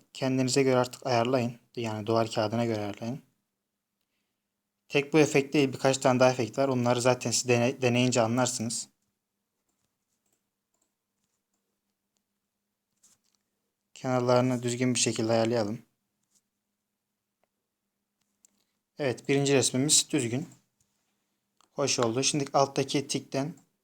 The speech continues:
biraz daha sağa çekmem gerekecek. Tamam. Alttaki tikten, e, kaydediyoruz.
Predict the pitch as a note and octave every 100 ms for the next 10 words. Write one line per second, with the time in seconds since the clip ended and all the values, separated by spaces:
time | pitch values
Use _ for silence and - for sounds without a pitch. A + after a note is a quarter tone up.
0 | _ _ _ _ _ _ - B2 A#2 B2
1 | A#2 - A#2 A2+ A2+ A#2+ A2 A2 G#2+ A2+
2 | C3 - A2 - - _ _ _ _ -
3 | - D3 D3 C#3+ - - C3+ D3+ D3+ -
4 | C#3 B2 B2 D3 C#3 B2+ G#2+ B2 D#3 -